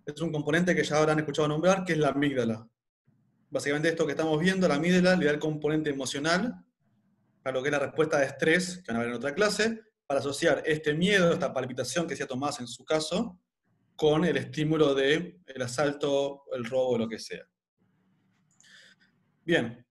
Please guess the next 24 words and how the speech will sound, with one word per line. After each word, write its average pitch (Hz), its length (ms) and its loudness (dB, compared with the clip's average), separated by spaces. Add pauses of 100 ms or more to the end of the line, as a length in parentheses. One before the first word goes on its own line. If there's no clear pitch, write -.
(640)
vamos 180 240 2
a 190 40 6
ver 196 80 4
lo 180 120 6
que 175 140 2
es 190 220 0
condicionamiento 160 840 0
operante 185 600 2 (220)
o 143 100 -8
instrumenta-, 135 580 -4
instrumental. 139 1300 -8 (140)
Vamos 127 360 -6
a 127 420 -2
movernos 147 420 0
de 139 80 0
lo 135 100 -4
que 143 80 -2
es - 200 -8
clásico 180 800 -2 (440)
a - 40 -8
lo 127 80 -4
que 131 80 -10
es 127 60 -12
procedural. 190 580 0